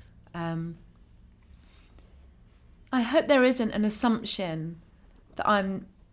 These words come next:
it's the opposite. I'm really interested in the thoughts of people with faith. I think it's, um, I'm very much of the school of whatever gets you through the night. And despite the fact that I don't believe in a supernatural, uh,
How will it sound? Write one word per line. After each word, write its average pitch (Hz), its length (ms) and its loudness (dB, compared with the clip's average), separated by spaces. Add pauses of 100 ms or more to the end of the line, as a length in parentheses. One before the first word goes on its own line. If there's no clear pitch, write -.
(480)
it's 226 180 -4
the 294 140 0
opposite. 302 420 2
I'm 233 160 2
really 269 320 4
interested 180 600 -4
in 190 140 -6
the 180 80 -2
thoughts 180 540 -4
of 196 260 -4
people 190 280 -6
with 175 160 -8
faith. 170 600 -10
I 190 80 -14
think 208 320 -8
it's, - 300 -10
um, 196 360 -2 (880)
I'm 214 140 -2
very 233 220 6
much 208 320 0
of 185 80 -6
the 185 80 -8
school 185 360 -2
of 175 120 -6
whatever 180 280 -4
gets 180 280 -6
you 180 60 -4
through 180 200 -4
the 175 80 -2
night. 185 480 -2 (540)
And 190 360 -4 (280)
despite 214 400 -2
the 208 60 -6
fact 202 220 -2
that 190 80 -6
I 190 80 -2
don't 185 280 -2
believe 208 320 0
in 185 80 -6
a 175 80 -4
supernatural, 180 960 -4 (1040)
uh, 220 140 -6